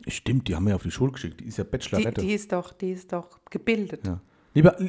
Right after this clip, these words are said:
Speaker 1: lieb-, lieber, lieber Anni, du hast ja viele Fähigkeiten.
Speaker 2: Und
Speaker 1: Ähm,
Speaker 2: gerade auch Zeit, die hat ja Urlaub.
Speaker 1: Richtig. Ähm,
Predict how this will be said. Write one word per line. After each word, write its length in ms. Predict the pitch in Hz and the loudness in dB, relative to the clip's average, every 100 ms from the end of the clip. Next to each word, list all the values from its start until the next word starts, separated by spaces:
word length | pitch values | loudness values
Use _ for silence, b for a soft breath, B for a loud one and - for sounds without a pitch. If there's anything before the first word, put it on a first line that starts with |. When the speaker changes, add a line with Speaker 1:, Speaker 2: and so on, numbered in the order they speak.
| - | 0
Speaker 1:
lieb-, 260 | 175 175 | 4 4
lieber, 300 | 175 156 151 - | 6 6 6 6
lieber 220 | 151 147 | 4 4
Anni, 180 | 147 175 | 6 6
du 120 | 147 | 6
hast 140 | 139 143 | 6 4
ja 80 | |
viele 320 | 135 143 156 139 | 2 2 2 2
Fähigkeiten. 680 | 147 160 - 151 165 170 b b b b - | 2 0 4 4 4 2 b b b b 4
Speaker 2:
Und 80 | |
Speaker 1:
Ähm, 140 | 123 123 | 8 8
Speaker 2:
gerade 200 | 175 175 | 8 4
auch 80 | 165 | -2
Zeit, 300 | - 175 202 | -2 -2 -2
die 40 | |
hat 100 | 185 | -6
ja 80 | 165 | -6
Urlaub. 400 | 185 180 233 - - 82 | -4 -6 -6 -8 -8 -6
Speaker 1:
Richtig. 320 | 80 123 - b b b - | -6 -8 -8 b b b 0
Ähm, 580 | 107 107 107 104 - | 4 6 6 6 2